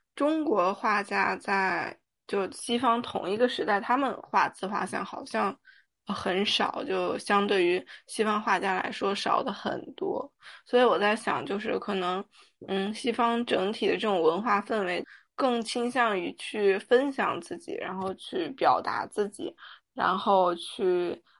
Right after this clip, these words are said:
想要把自己就相当于很 open 的放在大家的面前。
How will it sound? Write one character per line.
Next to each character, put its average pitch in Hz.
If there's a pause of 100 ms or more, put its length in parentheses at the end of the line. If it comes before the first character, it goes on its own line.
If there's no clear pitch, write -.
(160)
想 190
要 202
把 147
自 -
己 147
就 185
相 196
当 185
于 185
很 202 (1120)
open 220
的 147
放 208
在 185
大 175
家 180
的 170
面 170
前。 -